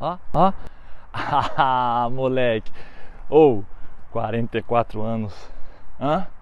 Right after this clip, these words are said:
Nessa forma, nesse estilo. Mano, só tem uma pergunta pra fazer.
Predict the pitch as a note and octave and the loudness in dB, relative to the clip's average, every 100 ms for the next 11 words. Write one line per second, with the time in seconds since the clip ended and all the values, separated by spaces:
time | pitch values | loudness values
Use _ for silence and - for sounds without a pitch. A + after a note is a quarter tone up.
0 | - - - - - A2+ C3 - A#2+ - | -10 -10 -8 -6 -6 -4 -2 0 0 0
1 | - B2+ A#2+ A#2+ G2+ - - - - B2 | 0 0 0 -2 -2 -2 -4 -8 -6 -4
2 | D3 - B2 - - D#3 C#3 G2+ G2 - | 0 0 0 -4 -2 0 2 -2 -4 -8
3 | - - - - - - - E3 F3 B2+ | -10 -10 -6 -4 -6 -10 -10 -6 -4 -4
4 | B2 A#2 - - - F#3+ F#3+ G3+ G3+ B3 | -6 -6 -8 -6 -2 0 0 0 0 -2
5 | A#3+ G#3 C#3 C3+ B2+ B2+ C3 B2 G2+ G2 | 0 0 0 -2 -4 -4 -4 -4 -4 -8